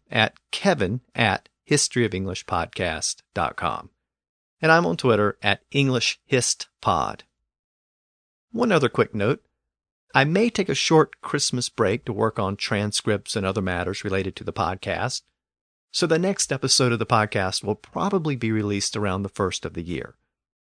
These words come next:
So just a little heads up about that. I know that many of you may wait for each upcoming episode with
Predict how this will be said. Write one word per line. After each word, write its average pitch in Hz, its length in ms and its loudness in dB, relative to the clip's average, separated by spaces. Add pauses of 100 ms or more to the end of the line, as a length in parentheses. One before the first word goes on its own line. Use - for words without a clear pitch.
(180)
So 147 200 2
just 151 180 -2
a 147 60 -4
little 120 320 -2
heads 120 260 4
up 101 180 0
about 90 300 -2
that. 76 340 -2 (840)
I 139 80 4
know 190 100 6
that 180 140 4
many 170 180 2
of 143 80 -2
you 156 160 2
may 139 220 2
wait 127 320 0
for 127 120 -2
each 131 240 0
upcoming 117 440 0
episode 120 520 0
with 117 300 0